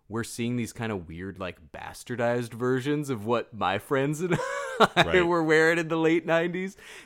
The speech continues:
Speaker 1: It's like, that's kinda right, but it's also kinda produced by A I. Like, this is what somebody from the nineties would wear. And it's like, kind of.
Speaker 2: Well, it was,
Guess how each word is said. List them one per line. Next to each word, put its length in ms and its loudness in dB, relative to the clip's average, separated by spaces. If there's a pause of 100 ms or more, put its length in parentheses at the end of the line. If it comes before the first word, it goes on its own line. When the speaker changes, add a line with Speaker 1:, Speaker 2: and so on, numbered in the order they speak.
Speaker 1:
It's 140 -4
like, 120 2
that's 240 0
kinda 400 0
right, 260 2
but 120 0
it's 100 -4
also 300 2
kinda 240 -6
produced 500 -12
by 260 -6
A 220 -10
I. 380 -10 (920)
Like, 200 -8
this 140 -6
is 140 -6
what 160 -10
somebody 260 -8
from 160 -6
the 80 -2
nineties 500 -4
would 140 -2
wear. 300 2
And 80 -2
it's 100 -12
like, 180 -6 (140)
kind 460 -6
of. 320 -4
Speaker 2:
Well, 260 4
it 60 -2
was, 340 -2